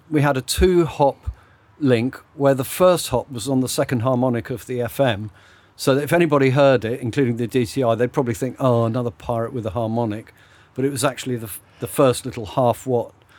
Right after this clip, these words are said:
um, hop to the, to a midpoint.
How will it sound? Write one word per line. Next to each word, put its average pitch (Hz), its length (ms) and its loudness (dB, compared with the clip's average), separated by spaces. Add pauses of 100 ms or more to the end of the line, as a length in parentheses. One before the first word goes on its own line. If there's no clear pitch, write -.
(460)
um, 113 540 -2 (380)
hop - 340 -2 (200)
to - 120 -8
the, 120 160 -4
to 123 180 -2
a 113 40 -2
midpoint. 120 560 0